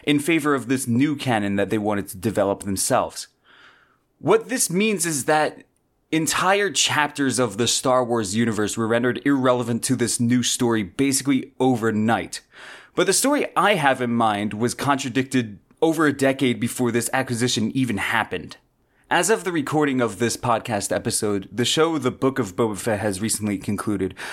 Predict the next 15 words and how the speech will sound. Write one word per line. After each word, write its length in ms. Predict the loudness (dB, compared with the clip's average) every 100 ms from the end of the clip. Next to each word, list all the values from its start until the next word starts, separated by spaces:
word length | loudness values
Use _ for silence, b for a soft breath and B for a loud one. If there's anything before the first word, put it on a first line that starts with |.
| B
so 200 | 2 2
I 20 |
figured 320 | 4 0 0
there 100 | 0
was 160 | 0 2
no 300 | 2 4 2
more 320 | 2 2 2
appropriate 720 | 2 0 0 0 2 0 0
time 380 | 0 0 0 0
than 260 | 0 0 2
now 420 | 2 2 2 -2 B B B _
to 120 | -2 -2
talk 300 | 2 0 2
about 300 | 0 0 0
the 260 | -4 -4